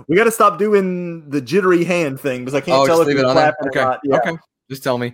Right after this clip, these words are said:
Speaker 2: Uh, I, I was almost thinking six, 'cause I know that was early. Shout out to Chad, who joined us after his Hollywood adventure, but sixteen makes a lot more sense.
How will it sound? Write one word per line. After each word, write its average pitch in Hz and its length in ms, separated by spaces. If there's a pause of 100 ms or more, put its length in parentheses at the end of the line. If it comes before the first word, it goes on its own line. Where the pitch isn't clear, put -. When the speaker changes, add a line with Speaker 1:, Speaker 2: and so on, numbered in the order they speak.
(360)
Speaker 2:
Uh, 127 180
I, 127 160
I - 120
was 147 120
almost 196 280
thinking 131 300
six, - 520
'cause 113 140
I 110 80
know 143 140
that 117 60
was 95 160
early. 110 320
Shout 107 240
out 98 160
to 90 80
Chad, 113 340
who 87 80
joined 92 280
us 87 120
after 85 240
his 82 120
Hollywood 95 340
adventure, 90 440
but 71 160
sixteen 90 340
makes 80 220
a 80 100
lot 80 260
more 76 160
sense. - 480